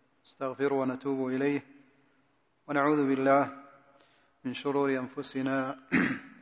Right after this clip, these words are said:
<clears throat> ومن سيئات أعمالنا. من يهده الله فلا مضل له، ومن يضلل فلا هادي له، وأشهد أن لا إله إلا الله وحده لا شريك له،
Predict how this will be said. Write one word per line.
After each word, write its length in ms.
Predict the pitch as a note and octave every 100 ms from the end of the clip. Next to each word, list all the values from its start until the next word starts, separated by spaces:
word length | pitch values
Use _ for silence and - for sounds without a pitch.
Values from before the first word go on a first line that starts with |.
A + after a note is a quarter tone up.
| -
<clears throat> 840 | _ _ _ _ _ _ _ _ -
ومن 180 | D3+ C#3+
سيئات 580 | D3+ C#3+ D3 E3 D3+
أعمالنا. 760 | C#3+ C#3+ C#3+ D3 C#3+ D3+ D#3 D#3 - - - - _ _ _ _ _ _ _ -
من 80 | D3
يهده 380 | D3+ C#3+ C#3 C3+
الله 320 | C3+ C#3+ C3+
فلا 280 | - C#3+ C#3
مضل 380 | C3 B2+ B2 B2+
له، 160 | C#3+ - - - _ _ _ -
ومن 120 | C3+
يضلل 320 | D3 C#3+ C#3+
فلا 380 | C3 D3 D3 C#3
هادي 220 | C#3 C#3
له، 220 | C#3+ C#3 - - - - _ _ _ _ -
وأشهد 380 | B2 - D3 C#3+
أن 260 | C3+ C#3
لا 200 | C#3+ D3
إله 520 | D3 D3 D3+ C#3+ D#3
إلا 160 | D3+ D3+
الله 280 | D3 D3+ D3
وحده 480 | D3+ - D#3 D3+ D3
لا 120 | C#3+
شريك 420 | - D3 D3 -
له، 180 | C#3+